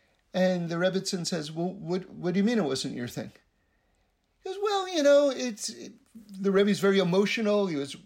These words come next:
really praying, like, like, like, amazingly and everything like that, but that's, you know, not, not really kind of where I'm at, what I'm used to so much.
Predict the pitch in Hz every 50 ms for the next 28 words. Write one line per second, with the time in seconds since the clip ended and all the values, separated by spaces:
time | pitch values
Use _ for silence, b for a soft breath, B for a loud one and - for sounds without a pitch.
0 | _ - 170 139 135 160 208 220 208 202 196 175 151 - - _ _ _ _ _
1 | _ - - - 160 170 190 220 226 220 208 202 190 165 147 143 139 - - 123
2 | 123 - - - - - - - 95 - - - - - 92 - _ - _ _
3 | _ _ _ - - - 110 - - - - 208 - 180 139 135 170 214 226 180
4 | 220 220 220 208 202 202 202 202 202 226 202 226 247 254 240 339 359 349 - -
5 | 453 440 - 415 415 440 - - - - - 466 453 415 370 359 339 330 359 403
6 | - 262 285 - - - _ _ _ - 226 247 262 - 233 233 233 240 233 220
7 | 214 202 - b b b b b b b b b b - - 208 214 214 208 190
8 | 170 - _ _ - - - 175 185 185 185 185 170 - _ _ _ _ - -
9 | 175 175 175 170 165 165 - - - - 170 160 156 151 151 156 - - - 143
10 | - - 151 143 143 - -